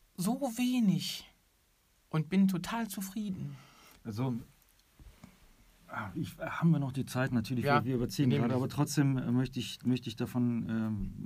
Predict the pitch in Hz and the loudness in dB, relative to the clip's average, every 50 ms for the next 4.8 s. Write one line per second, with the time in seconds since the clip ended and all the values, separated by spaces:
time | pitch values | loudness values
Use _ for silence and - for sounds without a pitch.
0 | - - 104 113 110 110 110 107 - - 110 113 113 110 101 95 95 - - - | -10 -10 -8 -10 -8 -8 -10 -12 -8 -6 -4 -2 -2 -2 -2 -4 -6 -10 -18 -20
1 | - - - - _ - 110 110 - 117 113 110 110 123 117 113 113 113 113 107 | -20 -20 -20 -16 _ -6 -6 -2 0 0 0 0 0 2 2 4 4 4 2 0
2 | 107 107 110 120 131 143 131 - - - - _ _ - 113 107 - 143 139 131 | 0 -2 -2 0 0 -2 -2 -2 -8 -12 -16 _ _ -8 -8 -4 -2 0 0 2
3 | - 127 113 117 113 110 123 123 - 113 107 101 98 98 98 95 - 98 - 110 | 0 -2 -4 -4 0 0 0 0 0 -2 -2 0 0 0 -2 -2 -4 -4 -4 -4
4 | 104 95 - 98 95 98 98 90 85 - - - - 117 127 | -4 -4 -2 0 0 2 2 0 -2 -6 -8 -6 -4 -2 -2